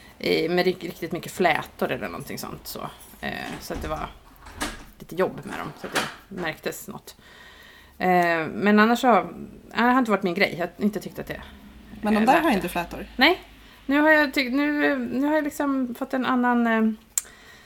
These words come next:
Speaker 1: inställning till det hela. Jag har märkt att det faktiskt stämmer det som alla som gillar att sticka sockor alltid har sagt, att det är så bra mellanprojekt. Och jag har tyckt att, äh,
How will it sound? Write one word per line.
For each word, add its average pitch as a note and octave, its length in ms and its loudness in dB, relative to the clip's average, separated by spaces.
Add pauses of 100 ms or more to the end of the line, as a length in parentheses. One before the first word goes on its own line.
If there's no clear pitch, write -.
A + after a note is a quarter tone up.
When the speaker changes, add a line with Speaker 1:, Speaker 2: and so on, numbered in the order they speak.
(200)
Speaker 1:
inställning F#3+ 600 2
till D3 180 -2
det D3 80 -2
hela. B2 200 0
Jag G3+ 100 6
har B3 80 6
märkt C#4 260 4
att B3+ 60 -4
det B3 80 0
faktiskt G#3+ 280 0
stämmer C#4+ 320 4
det D#3 120 4
som E3+ 140 -4
alla E3 240 2
som E3+ 340 -4
gillar G#3 240 4
att D4+ 60 0
sticka G#3 200 -2
sockor D#3+ 240 -2
alltid D#3 240 -2
har F#3+ 40 -14
sagt, D#4 200 -2
att F#3+ 80 -6
det F#3+ 60 -2
är - 20 0
så F#3 120 -8
bra E3 220 0
mellanprojekt. F3+ 840 -2
Och - 60 -8
jag E3+ 100 0
har E3 60 -2
tyckt - 240 -12
att, - 160 -16
äh, - 60 -10